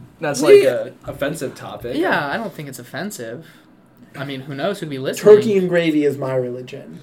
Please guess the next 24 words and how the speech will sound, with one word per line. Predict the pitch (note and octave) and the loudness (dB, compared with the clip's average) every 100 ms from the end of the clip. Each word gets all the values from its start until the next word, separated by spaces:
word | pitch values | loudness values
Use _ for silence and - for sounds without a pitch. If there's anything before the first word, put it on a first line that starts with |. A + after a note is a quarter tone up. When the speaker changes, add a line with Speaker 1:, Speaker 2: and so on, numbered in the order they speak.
| - | -6
Speaker 2:
Turkey | G3+ G#3 A3 | -2 -2 -2
and | F3+ | -2
gravy | D3+ E3 C3+ B2+ | -2 -2 -2 -4
is | A#2+ | -6
a | A#2+ | -6
religion. | A#2+ A#2+ A#2+ | -8 -8 -6
Speaker 1:
I | C3+ D3 D#3 | -2 0 0
Speaker 2:
I'm | D#3 G3+ | 0 2
more | A#3 | 2
of | G#3+ | 0
a | E3 B2+ | -2 -8
g-, | |
stuffing, | - - F3+ E3+ E3 | -12 -6 -4 -4 -6
green | D3+ D#3+ | -6 -6
bean | C#3 | -8
casserole | C3 - D3 C#3+ C3 | -10 -8 -8 -8 -10
kinda | B2 B2+ C3 | -10 -8 2
Speaker 3:
What, | F#3 | 4
Speaker 2:
guy. | G3+ F3+ | 4 6
Speaker 3:
what | A3+ | 4
do | A#3 | 4
you | B3+ | 0
put? | F#3+ | 4
Speaker 1:
Really? | A3+ F#4+ G4 | 4 4 2